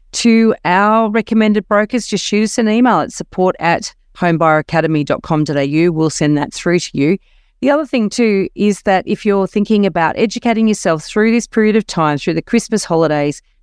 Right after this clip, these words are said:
take the time, take a bit of time aside to get your head in the right space and understand and learn the process of buying a property properly, then the course only costs nine hundred ninety dollars. And let me tell you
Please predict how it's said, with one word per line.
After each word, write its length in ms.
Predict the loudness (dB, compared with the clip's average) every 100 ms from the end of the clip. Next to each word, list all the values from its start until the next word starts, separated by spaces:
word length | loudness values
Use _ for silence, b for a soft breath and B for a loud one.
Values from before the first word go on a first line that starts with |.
| _
take 280 | -4 -2 -2
the 80 | -6
time, 440 | -4 -2 0 -2
take 260 | -4 -2 -2
a 60 | -2
bit 120 | -2
of 60 |
time 260 | -2 -2 -2
aside 440 | -2 0 0 0 -4
to 80 | -6
get 180 | -2 -2
your 120 | -4
head 220 | -2 -2 0
in 80 |
the 100 | 0
right 260 | 0 -2 -2
space 420 | -4 0 0 -2
and 100 | -6
understand 600 | -2 -2 -4 -4 -2 0 0
and 200 | -2 0
learn 360 | 2 2 0
the 80 | -4
process 580 | -4 -2 -2 -4 -6 -6
of 100 | -2
buying 220 | 0 0
a 60 | -2
property 460 | -2 -4 -2 -6 -6 _ _
properly, 560 | -4 -4 -2 -2 0 -2 _ _ _ _
then 320 | -2 0 -2 -6
the 60 |
course 300 | -4 0 0
only 160 | 0 -2
costs 300 | -2 -4 -2
nine 160 | -2 -2
hundred 220 | -4 -2
ninety 200 | -2 0
dollars. 400 | 0 -2 -4 -12 _ -10
And 180 | -6 -2
let 280 | 0 2 2
me 100 | 0
tell 280 | 0 0 0
you 280 | -2 -4